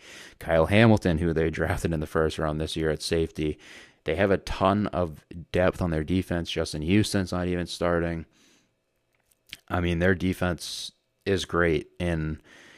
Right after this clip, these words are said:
you know, I'll just, I'll hit that on for the fantasy right now. That, that's the defense that I want. I mean,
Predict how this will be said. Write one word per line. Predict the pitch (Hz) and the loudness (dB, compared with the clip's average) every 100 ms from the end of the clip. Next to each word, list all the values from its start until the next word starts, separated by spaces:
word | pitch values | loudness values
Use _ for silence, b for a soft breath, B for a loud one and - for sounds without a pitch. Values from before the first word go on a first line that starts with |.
| B - | B -2
you | |
know, | 85 | 4
I'll | 80 80 | 4 4
just, | 92 - | 0 2
I'll | 87 | 2
hit | - 98 | 2 2
that | 87 87 | 4 6
on | 85 82 - - - | 4 0 -8 -20 -6
for | - | 2
the | 87 | 2
fantasy | - 82 82 85 92 | 4 2 2 2 2
right | 87 85 | 2 2
now. | 90 90 90 92 B B B _ - | 2 2 0 -2 B B B _ -8
That, | 82 - | -8 -6
that's | 80 85 87 - | 0 2 2 -4
the | |
defense | 78 85 82 85 78 - | -2 -4 -2 -2 -4 -2
that | 82 | 0
I | 78 78 | 2 2
want. | 78 76 76 - | 0 -2 -2 -4
I | |
mean, | 82 78 | -6 -8